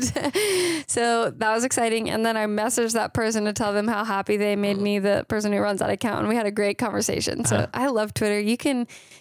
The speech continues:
Speaker 1: make all kinds of cool friends on Twitter and academic Twitter. I've made connections that I never would have made in real life.
Speaker 2: Uh-huh.
Speaker 1: So I think Twitter is a really fun place to do networking and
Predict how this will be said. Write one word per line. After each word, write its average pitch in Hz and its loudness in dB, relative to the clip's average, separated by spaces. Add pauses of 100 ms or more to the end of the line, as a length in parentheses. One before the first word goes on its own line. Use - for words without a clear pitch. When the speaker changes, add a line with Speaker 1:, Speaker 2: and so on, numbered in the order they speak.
(100)
Speaker 1:
make 208 0
all 202 -2
kinds 208 -2
of 202 -2
cool 208 0
friends 196 -2
on 208 -2
Twitter 202 0
and 196 -2
academic 202 -4
Twitter. 208 0
I've 220 -4
made 196 0 (580)
connections 196 -2
that 190 2
I 185 2
never 185 0
would 90 0
have - -6
made 85 -4
in - -4
real - -4
life. - -4
Speaker 2:
Uh-huh. 110 2
Speaker 1:
So - -2 (500)
I 233 -2
think 220 -4 (120)
Twitter 185 0
is 190 2
a 190 2
really 185 2
fun 180 -4
place 190 -2
to 202 -4
do 180 -2
networking - -4
and - -6